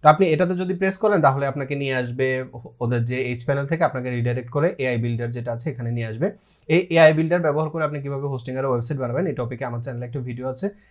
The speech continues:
সেখানে আরো ডিটেইলে আপনি দেখতে পারবেন। তবে এখানে আমি আপনি just আপনাকে একটুখানি দেখাবো। তো এখানে আপনি আপনার ব্র্যান্ডের ব্যাপারে আপনি বলবেন, আপনি কি টাইপের ওয়েবসাইট বানাতে চান। ধরেন আপনি একটা পোর্টফোলিও ওয়েবসাইট বানাতে চান, তো আপনি এখানে বলবেন যে, আহ, পোর্টফোলিও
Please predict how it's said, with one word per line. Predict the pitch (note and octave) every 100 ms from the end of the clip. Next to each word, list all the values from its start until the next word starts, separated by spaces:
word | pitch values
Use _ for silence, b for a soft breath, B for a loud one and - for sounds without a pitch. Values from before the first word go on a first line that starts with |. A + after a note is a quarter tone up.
| b -
সেখানে | D#3 D#3 F3+
আরো | D#3 C3 C#3+
ডিটেইলে | C3 C3 D3 D3
আপনি | C#3+
দেখতে | A#2 G#2+ A#2+
পারবেন। | A2+ F3+
তবে | E3+ D3
এখানে | B2+ D#3+
আমি | D3 C#3
আপনি | - C3
just | A#2+ A#2 -
আপনাকে | G#2 A#2
একটুখানি | A2 A2 A2+ G#2
দেখাবো। | G2+ G2+ - B B B -
তো |
এখানে | F3+ A3
আপনি | F#3+ F#3
আপনার | F3+ F3+
ব্র্যান্ডের | A2+ B2 C#3+ D3+ E3+
ব্যাপারে | C#3+ B2 A#2+
আপনি | A#2+ A#2+
বলবেন, | A2 G#2+ A#2
আপনি | D3
কি | - G#3+ A3
টাইপের | F#3+ C3+ D3 C3
ওয়েবসাইট | A#2 A#2 B2
বানাতে | A#2 G#2 -
চান। | B2
ধরেন | C3+ G3
আপনি | E3+ D#3+
একটা | C#3+ D3
পোর্টফোলিও | C#3 B2 C#3+ C3+
ওয়েবসাইট | A#2 A#2+
বানাতে | A#2 A2
চান, | E3+ A3
তো | C#3+
আপনি | C3
এখানে | C3 B2+
বলবেন | B2 A#2 A#2+
যে, | A#2+ A#2 - b b b -
আহ, | A2+ A2+ A2+ G#2+
পোর্টফোলিও | G#2+ A#2+ A#2 A#2 - - - _ _ _ _ _ _ - A#2+ A2+ A2+ A#2 G3